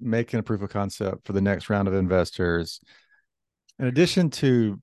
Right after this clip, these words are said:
presenting the vision in the best way possible,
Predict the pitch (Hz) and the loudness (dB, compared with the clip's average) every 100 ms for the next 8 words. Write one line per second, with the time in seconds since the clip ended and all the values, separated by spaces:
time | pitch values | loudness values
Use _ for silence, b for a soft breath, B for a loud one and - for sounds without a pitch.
0 | _ - 120 123 143 117 104 101 113 123 | _ -6 -4 0 2 4 2 0 0 -2
1 | 107 104 101 98 95 101 - 90 - 151 | 0 -2 -2 -4 -6 -10 -8 -8 -4 0
2 | 139 - 92 90 87 | 0 0 0 0 -2